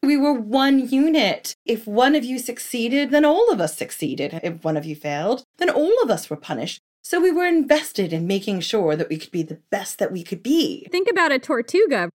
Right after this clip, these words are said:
Speaker 2: Your shield buddies, you had to trust them with your life. Like, the guy next to you is gonna hold up that shield to shelter you, and you're gonna hold up your shield to shelter the next guy.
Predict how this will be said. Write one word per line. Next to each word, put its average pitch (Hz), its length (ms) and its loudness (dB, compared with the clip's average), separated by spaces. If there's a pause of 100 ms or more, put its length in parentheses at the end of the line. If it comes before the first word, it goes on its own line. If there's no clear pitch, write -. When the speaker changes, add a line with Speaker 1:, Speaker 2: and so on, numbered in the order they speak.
Speaker 2:
Your 240 220 0
shield 330 380 2
buddies, 196 560 0
you 262 100 -2
had 330 100 2
to 277 60 2
trust 285 320 -4
them 277 120 0
with 208 100 -2
your 185 100 -2
life. 196 380 0
Like, 202 240 -2
the 233 60 0
guy 277 240 2
next 277 220 0
to 294 100 -2
you 240 80 2
is 220 100 2
gonna 202 220 -2
hold 269 240 4
up 240 100 0
that 214 180 0
shield 269 320 0
to 214 60 -10
shelter 226 380 -2
you, 196 500 2
and 254 140 0
you're 285 100 0
gonna 311 200 0
hold 240 200 0
up 226 100 -4
your 233 100 -4
shield 233 260 -2
to 220 40 -4
shelter 233 300 -4
the 202 100 -6
next 247 280 -4
guy. 220 280 0